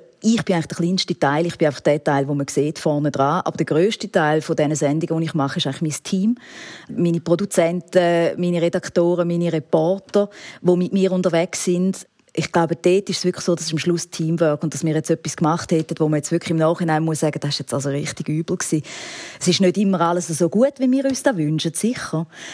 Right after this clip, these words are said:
Aber ich schäme mich, also weisst, wenn man jetzt wirklich das harte Wort brauchen, für was schämst du dich? Da, ich schäme mich dann eher manchmal, wenn ich so Sachen sehe, wo, wo mich selber aufregen. Zum Beispiel, ich, ich,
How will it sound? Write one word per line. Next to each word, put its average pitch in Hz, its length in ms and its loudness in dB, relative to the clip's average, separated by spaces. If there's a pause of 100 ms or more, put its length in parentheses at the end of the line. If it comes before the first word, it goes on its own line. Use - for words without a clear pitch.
(100)
Aber 180 180 2
ich 247 140 0
schäme 233 320 2
mich, 226 120 2 (120)
also 185 160 2
weisst, 190 160 2
wenn 196 80 2
man 185 60 2
jetzt - 140 -2
wirklich 202 160 -2
das 175 100 2
harte 180 340 2
Wort 196 400 0
brauchen, 185 240 2
für 151 140 -4
was 156 220 2
schämst 180 360 0
du 208 60 0
dich? 170 180 -2 (380)
Da, 160 160 4
ich 135 160 -4
schäme 196 240 2
mich 196 160 -2
dann 170 160 2
eher 196 280 2
manchmal, 180 380 0 (200)
wenn 170 120 2
ich 165 120 -2
so - 120 -4
Sachen 175 360 0
sehe, 165 360 2
wo, 165 240 0
wo 165 60 -2
mich 160 140 -2
selber 170 280 0
aufregen. 185 380 0
Zum 165 140 -4
Beispiel, 165 260 -4
ich, 160 100 -4 (160)
ich, 156 160 -4